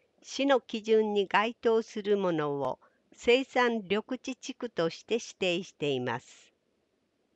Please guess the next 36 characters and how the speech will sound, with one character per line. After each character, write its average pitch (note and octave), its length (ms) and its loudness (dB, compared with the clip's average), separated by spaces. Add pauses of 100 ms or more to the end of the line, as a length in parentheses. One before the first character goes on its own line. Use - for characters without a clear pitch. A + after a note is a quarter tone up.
(640)
生 B3+ 320 4
産 B3+ 300 2
緑 A3+ 360 -2
地 B3+ 160 -12
地 - 180 -10
区 A#3+ 200 0
の F#3 80 4
指 E3 140 0 (100)
定 G3 260 2
を F#3 220 0
受 D3 120 -8
け F3+ 160 -2
る D#3 160 -6 (100)
と、 A#2+ 220 -6 (1080)
一、 - 500 -10 (540)
農 D4 200 4
地 G#3+ 220 -6
に E3+ 140 0
か E3 160 -6
か F3+ 160 0
る F3 100 -6
固 F#3 160 -8
定 A#3+ 320 4
資 - 80 -16
産 G#3+ 400 0
税、 C3 380 -4 (240)
都 A#3+ 120 -4
市 - 240 -10
計 A3+ 240 2
画 A3 360 -4
税 D3 260 0
は、 B2 300 0 (500)
農 B3+ 280 4
地 B3+ 220 -8
評 A3+ 360 0
価、 - 340 -4